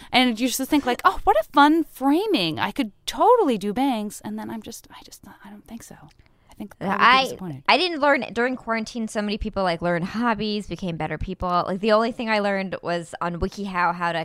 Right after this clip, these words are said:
Speaker 2: kind of cut my bangs. That's it. That's the only skill I
Speaker 1: That's a
Speaker 2: almost
Speaker 1: feat.
Speaker 2: learned.
Speaker 1: That's a feat.
Speaker 2: But then I always get it fixed 'cause I always, I
Speaker 1: Uh-huh.
Speaker 2: always fuck it up. <laughs> I always fuck it up.
Speaker 1: <laughs> That's a, that's a weird shame thing that I feel like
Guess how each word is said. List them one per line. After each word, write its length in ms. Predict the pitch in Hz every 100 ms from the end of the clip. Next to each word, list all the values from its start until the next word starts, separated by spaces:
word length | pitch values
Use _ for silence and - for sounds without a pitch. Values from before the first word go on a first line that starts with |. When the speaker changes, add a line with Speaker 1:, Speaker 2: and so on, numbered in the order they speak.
| -
Speaker 2:
kind 300 | - 185 175
of 140 | 147
cut 180 | - -
my 120 | 143 -
bangs. 260 | 139 -
That's 200 | 208 -
it. 140 | 160 135
That's 160 | 180 -
the 100 | 160
only 260 | 180 190
skill 300 | 202 - 202
I 160 | 170 160
Speaker 1:
That's 180 | - 190
a 40 | 190
Speaker 2:
almost 80 | 196
Speaker 1:
feat. 120 | 277
Speaker 2:
learned. 320 | - - - _ _ -
Speaker 1:
That's 200 | - - 262
a 40 |
feat. 420 | - 247 - 185 - _ _ _ _
Speaker 2:
But 140 | 220
then 140 | 302 311
I 100 | 302
always 240 | 294 226
get 120 | 240
it 80 | -
fixed 380 | - 180 - -
'cause 120 | 196
I 120 | 196 -
always, 400 | 185 190 190 165 -
I 60 | 208
Speaker 1:
Uh-huh. 120 | 214
Speaker 2:
always 140 | 269 311
fuck 220 | - -
it 120 | 294 -
up. 200 | 277 -
<laughs> 80 | -
I 200 | 285 262 311 -
always 260 | 403 - -
fuck 200 | - 208
it 120 | 226 220 -
up. 160 | 214 - - - 190 -
Speaker 1:
<laughs> 500 | - - 285 262 -
That's 220 | 339 466 285
a, 60 | 262
that's 240 | 311 349 -
a 60 | 359
weird 380 | 247 269 277 240
shame 440 | - 233 226 226
thing 440 | - 202 190 185
that 120 | 165 175
I 120 | 170
feel 300 | - 208 208
like 400 | 190 165 160